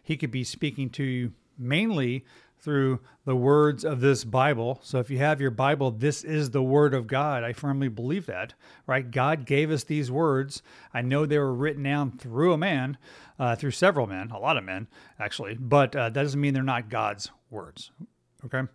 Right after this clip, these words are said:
So I believe when you're reading the Bible, God is speaking to you. There are plenty of times where I've prayed for something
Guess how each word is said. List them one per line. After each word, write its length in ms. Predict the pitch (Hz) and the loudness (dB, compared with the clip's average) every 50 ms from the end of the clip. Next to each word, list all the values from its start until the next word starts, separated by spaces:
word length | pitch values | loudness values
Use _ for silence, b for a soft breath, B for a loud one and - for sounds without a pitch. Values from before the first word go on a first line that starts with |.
| _ _ _ _ _ _ _ _ _ - | _ _ _ _ _ _ _ _ _ -6
So 180 | - 160 131 127 | -4 -4 -2 0
I 200 | - 135 139 156 | 0 2 2 2
believe 380 | 143 123 143 147 160 156 147 120 | 2 0 0 2 2 2 0 0
when 140 | 131 127 135 | -2 -2 -2
you're 120 | 151 160 | -2 -2
reading 280 | 139 127 147 156 147 135 | -2 0 0 2 2 2
the 60 | 127 | 0
Bible, 360 | 113 127 127 135 135 117 117 | 0 2 2 2 2 0 -2
God 260 | 110 123 120 120 120 | -2 -2 0 0 -2
is 100 | 117 107 | -4 -6
speaking 400 | - - - 135 120 131 120 113 - B B B B B B B B _ - | -10 -8 -8 -10 -8 -8 -8 -10 -10 B B B B B B B B _ -16
to 440 | - - - 165 143 131 127 127 123 b b b b b b _ _ - | -14 -8 -4 -2 0 0 0 -2 -2 b b b b b b _ _ -14
you. 180 | - 117 95 90 _ _ _ _ _ _ _ _ _ _ _ _ | -12 -12 -12 -12 _ _ _ _ _ _ _ _ _ _ _ _
There 140 | - 156 139 | -4 -4 -4
are 40 | 127 | -4
plenty 300 | _ - 175 185 180 160 | _ -4 -2 0 0 0
of 60 | 131 | 0
times 440 | 160 139 135 131 131 127 120 - - _ _ _ _ _ _ _ _ _ _ _ _ _ _ _ - - - | 2 0 2 2 0 -2 -6 -8 -14 _ _ _ _ _ _ _ _ _ _ _ _ _ _ _ -14 -6 0
where 200 | 151 170 175 - | 0 0 2 2
I've 300 | 131 120 117 110 - _ | 2 0 0 -2 -8 _
prayed 320 | - - 185 170 170 165 | -4 0 2 2 2 2
for 140 | - 156 143 | 0 -2 -4
something 480 | - - 139 120 110 - 113 113 113 | -2 -2 -6 -6 -6 -8 -12 -12 -12